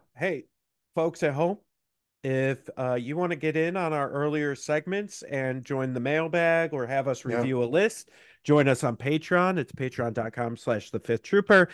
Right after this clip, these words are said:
Speaker 1: You can join at the one dollar. There's one dollar a month level. It's, that's twelve bucks for the year to, to just support us, uh, and get, get in on the conversation on the Patreon. We have all kinds of crazy stuff going on in there. So, uh, so you could join us and maybe you'll hear your mailbag or your list being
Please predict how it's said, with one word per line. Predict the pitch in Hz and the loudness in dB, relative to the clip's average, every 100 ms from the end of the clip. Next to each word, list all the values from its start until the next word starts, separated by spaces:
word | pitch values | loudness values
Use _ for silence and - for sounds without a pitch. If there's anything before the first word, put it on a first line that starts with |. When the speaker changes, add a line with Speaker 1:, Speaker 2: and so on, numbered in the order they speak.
| - - | -4 -4
Speaker 1:
You | 156 | -2
can | 185 202 | 0 0
join | 196 220 | 4 6
at | 214 | 4
the | 214 | 0
one | 208 214 | 0 4
dollar. | 208 196 120 | 4 4 2
There's | 160 | -2
one | 160 190 | -2 0
dollar | 185 190 190 | 2 0 0
a | |
month | 190 185 | -4 -4
level. | 196 165 | -4 -2
It's, | - 147 - _ - | -2 -4 -8 _ -6
that's | 160 - | -6 -8
twelve | - 185 190 | -2 0 2
bucks | 185 139 - _ _ | 2 0 -10 _ _
for | 160 | -4
the | 151 | -2
year | 160 160 120 113 _ | 2 2 2 -2 _
to, | 143 139 _ - | -6 -6 _ -8
to | 151 | -6
just | 123 - 160 - | -4 0 -2 -2
support | - - - 180 190 | -6 -4 0 2 4
us, | 196 - - - - _ | 2 -2 -14 -20 -20 _
uh, | 139 139 131 | 2 4 4
and | 135 131 | 2 -4
get, | 151 160 - 139 | 0 0 -2 -6
get | 156 | -4
in | 160 160 | -2 -2
on | 160 156 | -2 0
the | 147 | -2
conversation | 147 156 147 147 - 151 143 156 143 | -2 -2 -2 -4 -4 -4 -2 -2 -2
on | 135 | -2
the | 131 | -4
Patreon. | 139 147 147 160 147 143 | -2 -4 -2 -2 -2 0
We | 135 | -2
have | 131 | -2
all | 143 | -2
kinds | 139 147 143 135 | -2 -2 -2 -8
of | 127 - | -16 -18
crazy | _ 135 131 131 | _ -8 -6 -8
stuff | - 127 - | -6 -4 -2
going | 139 131 | -4 -4
on | 131 131 | -4 -6
in | 123 | -6
there. | 123 117 | -6 -8
So, | - 123 117 107 - - - | -6 -4 -4 -6 -14 -20 0
uh, | 131 123 127 | 4 8 8
so | 120 - 127 | 6 0 2
you | 131 | 2
could | 147 143 | 0 0
join | 160 190 | 0 0
us | 202 190 | -2 -4
and | 160 139 | -6 -4
maybe | 156 160 | -4 -2
you'll | 160 160 | 0 0
hear | 147 160 | 2 0
your | 151 156 | 2 -2
mailbag | 151 151 156 160 156 160 | 0 0 2 0 0 -2
or | |
your | 147 151 | -2 0
list | 160 180 - | 2 0 0
being | 110 117 117 | 0 0 0